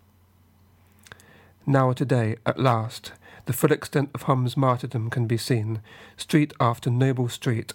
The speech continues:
shattered by bombs, tank fire, rocket-propelled grenades, and Kalashnikov rounds, stately Ottoman offices gutted by flames,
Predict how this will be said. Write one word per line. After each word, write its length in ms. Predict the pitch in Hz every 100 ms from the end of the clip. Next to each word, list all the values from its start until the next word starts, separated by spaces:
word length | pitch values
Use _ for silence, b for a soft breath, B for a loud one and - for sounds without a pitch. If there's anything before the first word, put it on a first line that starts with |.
| -
shattered 420 | - 143 127 127
by 220 | - 131 123
bombs, 520 | 143 139 143 143 - B B B
tank 260 | - 123 123
fire, 460 | - 131 123 127 B B -
rocket-propelled 720 | 131 113 - - 127 120 113
grenades, 500 | 135 120 139 147 - B B B
and 180 | 127 113
Kalashnikov 680 | - 131 127 143 127 120 -
rounds, 480 | 113 107 110 110 - B B B -
stately 480 | - - 143 139 139
Ottoman 380 | 135 127 123 123
offices 440 | - - 113 - 117
gutted 420 | - 123 - 120
by 160 | 127 120
flames, 580 | - 117 107 113 -